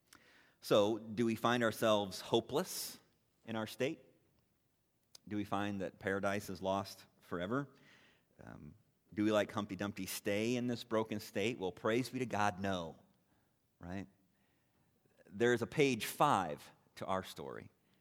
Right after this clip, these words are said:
where Humpty's ended at page four. Christ has brought us into a new realm of grace. And Paul teaches the Romans here that, about this era in which we were before Christ and the era in which we are in now. And, and so let, let's open up to Romans five,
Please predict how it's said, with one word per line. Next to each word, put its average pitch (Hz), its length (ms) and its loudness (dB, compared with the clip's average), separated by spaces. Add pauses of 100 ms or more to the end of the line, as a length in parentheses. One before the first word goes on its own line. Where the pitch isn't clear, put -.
(220)
where 90 120 -8
Humpty's 85 460 -8
ended 80 280 -10
at 78 120 -14
page 73 240 -12 (120)
four. 71 240 -16 (1700)
Christ 117 340 0
has 92 120 -8
brought 101 220 4
us 95 120 -2
into 95 200 -2
a 90 40 -2
new 101 160 0
realm 101 280 0
of 82 120 -8
grace. 90 460 -2
And 87 120 -12 (560)
Paul 143 260 4
teaches 120 400 -6
the 104 100 0
Romans 104 580 0 (120)
here 92 340 -4
that, - 160 -6
about 104 380 0
this 95 280 -4
era 90 240 -2
in 90 120 -6
which - 360 -10 (120)
we 95 120 -6
were 95 200 0
before 127 360 2
Christ - 440 0
and 90 100 -8
the - 80 -8
era 101 260 2
in 92 80 -4
which 98 200 -6
we 92 120 -4
are 92 300 -2 (560)
in 101 160 2
now. 85 360 -2
And, 101 120 -6
and 113 140 -4
so 131 120 0
let, 135 160 2
let's 135 260 2
open 123 240 2
up 120 180 2
to 113 80 -2
Romans 98 360 -2
five, 85 400 -2